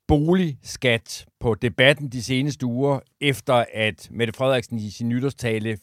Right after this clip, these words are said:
fik den politisk set livsfarlige ånd lukket ud af flasken. Og i den her uge blev det for farligt, og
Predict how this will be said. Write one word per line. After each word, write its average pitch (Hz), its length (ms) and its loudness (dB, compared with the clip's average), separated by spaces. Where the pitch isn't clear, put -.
fik 123 280 -2
den 143 180 2
politisk 120 400 -4
set 127 260 -4
livsfarlige 123 1120 -2
ånd 147 280 2
lukket 120 260 -2
ud 135 100 -2
af 110 120 -2
flasken. 117 500 -4
Og 98 80 -8
i - 20 -12
den 139 200 -2
her 143 160 -2
uge 131 340 -4
blev 107 140 -2
det 92 180 -6
for 151 180 4
farligt, 123 600 -2
og 127 340 2